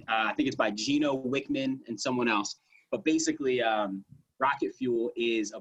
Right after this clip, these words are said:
book all about the importance of having, um, two types of leaders and what their roles are. And Dave and I were even at a point in our, our, our partnership where, like,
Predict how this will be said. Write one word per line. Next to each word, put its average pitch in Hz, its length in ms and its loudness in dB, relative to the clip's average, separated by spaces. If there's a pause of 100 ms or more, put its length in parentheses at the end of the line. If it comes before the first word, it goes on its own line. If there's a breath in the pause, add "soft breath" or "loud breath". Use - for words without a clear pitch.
(120)
book 123 220 0 (100)
all 131 300 2
about 110 420 0
the 101 380 -2
importance 104 540 -8
of 104 220 -4
having, 104 460 -2 (460)
um, 95 460 -2
two 147 200 0
types 117 320 -2
of 104 100 -4
leaders 107 400 -2
and 92 140 -12
what 107 220 -2
their 101 140 -2
roles 92 320 -2
are. - 160 -14 (520)
And 101 420 -2
Dave 147 260 2
and 135 100 2
I 123 320 2
were 104 140 0
even 117 180 -2
at 107 160 0
a 101 160 -6
point 139 180 -2
in 110 80 -2
our, 113 220 0 (100)
our, 107 400 0
our 101 140 -2
partnership 123 460 -2
where, 110 120 -2
like, 104 200 -2